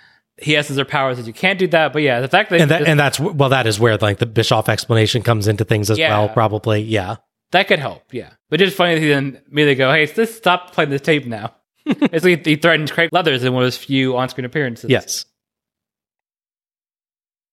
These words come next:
Speaker 2: We're back from our apparent ad break,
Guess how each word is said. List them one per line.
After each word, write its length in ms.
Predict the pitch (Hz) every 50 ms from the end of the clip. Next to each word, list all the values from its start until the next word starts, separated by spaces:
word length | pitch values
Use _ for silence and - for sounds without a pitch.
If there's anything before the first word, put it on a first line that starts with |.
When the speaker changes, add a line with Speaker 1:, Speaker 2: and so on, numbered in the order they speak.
| _ _ _ _ _ _ _ _ _ _ _
Speaker 2:
We're 140 | 127 117 107
back 280 | 95 113 117 113 -
from 200 | - 135 120 110
our 340 | 110 110 107 104 107 110 - -
apparent 440 | 131 - 135 131 117 110 113 - -
ad 180 | 127 123 110
break, 320 | 107 131 151 196 - -